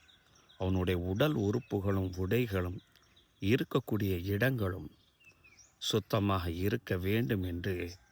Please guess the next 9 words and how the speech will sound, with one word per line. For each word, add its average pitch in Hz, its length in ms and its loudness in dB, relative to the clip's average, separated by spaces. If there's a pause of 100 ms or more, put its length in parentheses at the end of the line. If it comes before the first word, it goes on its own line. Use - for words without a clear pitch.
(600)
இஸ்லாம் 92 520 0 (720)
கருதுவதோடு 110 680 4
மட்டுமல்லாமல், 90 960 -4 (800)
அதனையும் 117 600 4
ஒரு 117 180 6
வணக்க 101 460 0
வழிகா-, 95 680 0
வழிபாடாக 90 680 0
காட்டுகிறது. - 840 -10